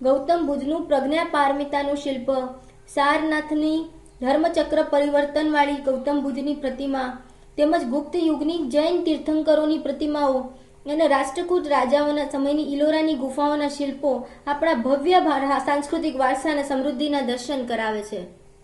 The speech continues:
ચાલો વિદ્યાર્થી મિત્રો, હવે આપણે જોઈશું પ્રશ્ન નંબર થ-, તેર, ગુજરાતનો સાંસ્કૃતિક વારસો સવિસ્તાર સમજાવો.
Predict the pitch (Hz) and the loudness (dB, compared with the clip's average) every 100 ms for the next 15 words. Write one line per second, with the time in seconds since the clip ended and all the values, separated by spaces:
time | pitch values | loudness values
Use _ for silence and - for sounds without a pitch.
0 | - - - - - - - - - - | -20 -20 -20 -20 -20 -20 -20 -20 -20 -20
1 | - - - - 302 311 359 359 302 320 | -20 -20 -12 -2 0 2 2 2 2 0
2 | 330 330 311 302 302 285 285 285 - - | 0 -4 -4 -2 0 2 0 -4 -14 -14
3 | - 254 302 311 302 302 311 277 277 277 | -4 0 2 0 -2 -2 0 0 0 -2
4 | 320 320 277 254 294 294 285 277 285 285 | -4 -2 -2 -4 -2 -2 0 0 -2 -2
5 | 254 214 - 277 294 359 - - - - | -4 -4 -4 0 2 2 -2 -14 -20 -20
6 | - - - - - - - - - - | -20 -20 -20 -20 -20 -20 -20 -20 -20 -20
7 | - 233 247 277 294 302 370 359 262 240 | -12 -4 -2 2 2 2 0 0 0 0
8 | 302 285 330 269 233 - 330 339 254 254 | -4 -4 -2 0 0 -2 -2 0 -2 -2
9 | - 285 302 285 240 226 208 190 | -2 -2 0 -2 0 0 -2 -6